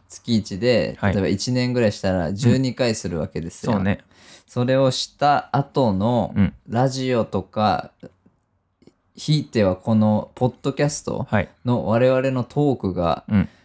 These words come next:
Speaker 1: いかほどに変わっているのかということがね、
Speaker 2: 確かに。
Speaker 1: 今結構興味津々なんですね、俺は。
Speaker 2: ほんとね、しかもなんか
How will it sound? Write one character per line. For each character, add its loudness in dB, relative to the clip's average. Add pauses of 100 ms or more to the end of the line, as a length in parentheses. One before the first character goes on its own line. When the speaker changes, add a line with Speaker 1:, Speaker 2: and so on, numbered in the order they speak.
(500)
Speaker 1:
い -8
か 2
ほ 2
ど 0
に 0
変 -2
わ 4
っ -8
て 0
い 4
る -2
の 2
か -4
と -6
い -2
う -4
こ -8
と -6
が -4
ね、 -8 (120)
Speaker 2:
確 0
か -2
に。 -10 (300)
Speaker 1:
今 0
結 -2
構 -8
興 0
味 0
津 -2
々 -4
な -4
ん -10
で -10
す -16
ね、 -6
俺 -8
は。 -12 (160)
Speaker 2:
ほ -2
ん -2
と -2
ね、 0
し -6
か 0
も 2
な 2
ん -4
か -4